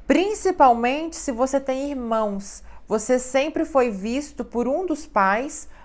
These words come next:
como o irmão menos favorecido, entre aspas, sabe? Então sempre houve uma compara-, é como se tivesse uma figura aqui paterna,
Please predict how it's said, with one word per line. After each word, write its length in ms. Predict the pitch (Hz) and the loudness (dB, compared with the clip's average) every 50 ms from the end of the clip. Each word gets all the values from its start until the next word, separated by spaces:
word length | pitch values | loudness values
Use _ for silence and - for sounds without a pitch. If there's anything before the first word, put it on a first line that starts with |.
| - - | -16 -2
como 480 | - 247 254 262 262 269 277 262 - | 4 4 4 4 4 2 2 2 2
o 140 | - 247 269 | 2 2 2
irmão 640 | 277 269 262 247 233 233 233 247 269 294 311 294 277 - - - - - - - - | 2 2 2 2 4 6 6 6 4 2 -2 -10 -12 -18 -20 -20 -20 -20 -20 -20 -14
menos 420 | - 185 220 233 247 262 277 285 277 | -10 -6 -4 -2 -2 0 -2 -4 -2
favorecido, 840 | - 285 254 220 247 254 262 277 269 - - - 202 196 190 - 175 | -2 -4 -2 0 0 0 0 -2 -4 -8 -12 -10 -8 -8 -8 -8 -8
entre 260 | 170 180 - - 196 | -10 -10 -8 -8 -8
aspas, 440 | 180 160 175 175 - - - 196 196 | -6 -8 -8 -10 -12 -10 -10 -8 -8
sabe? 480 | - - 214 - - 247 220 196 190 - - 226 233 240 233 202 180 - | -8 -10 -8 -8 -8 -10 -10 -12 -12 -14 -16 -16 -16 -14 -16 -16 -16 -6
Então 160 | - 226 240 | -2 -2 -2
sempre 460 | 240 - - 269 285 285 302 277 285 | 0 0 0 0 0 0 -2 4 8
houve 240 | 262 240 247 269 262 | 8 8 8 8 4
uma 160 | 269 269 262 | 4 2 2
compara-, 600 | 262 262 - 294 302 - - - 311 294 262 - - - - - | 2 4 4 6 6 6 6 4 4 4 4 0 -2 -4 0 0
é 80 | - | -2
como 260 | 208 - 240 240 262 | 0 0 -2 -2 -2
se 240 | 254 - - 262 247 | -8 -8 -8 -8 -8
tivesse 420 | - - - 226 220 226 233 233 254 | -6 -6 -2 2 2 2 2 0 -4
uma 140 | 247 240 | -6 -6
figura 680 | 233 - - 240 208 190 202 214 214 226 240 - 208 - | -6 -6 -10 -12 -8 -6 -4 -2 -2 -2 -2 -4 -4 -4
aqui 360 | - - 214 - - 202 208 | -4 -6 -6 -6 -8 -10 -10
paterna, 960 | 202 - - 208 214 214 - - 208 185 185 190 196 196 226 233 254 311 359 | -6 -2 -2 -2 -2 -2 -4 0 0 2 2 2 0 -2 -4 -6 -6 -6 -6